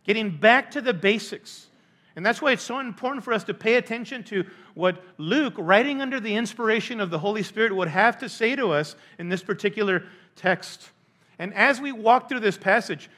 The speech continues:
what I want you to ask yourself is this. Which of these portraits best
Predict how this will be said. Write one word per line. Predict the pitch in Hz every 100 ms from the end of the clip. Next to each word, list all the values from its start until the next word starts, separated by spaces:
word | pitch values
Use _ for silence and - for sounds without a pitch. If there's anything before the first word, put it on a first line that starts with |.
| _
what | 180 190
I |
want | 233 269
you | 320
to | 254
ask | 214 254 -
yourself | 233 262 202
is | 196 143
this. | 170 123 - - - _ _ _ _ _ _ _ _ _ _ _ -
Which | 156 262 -
of | 311 247
these | 285 -
portraits | - 254 269 - 143 151 - - - _ _ _ -
best | - 226 269 - -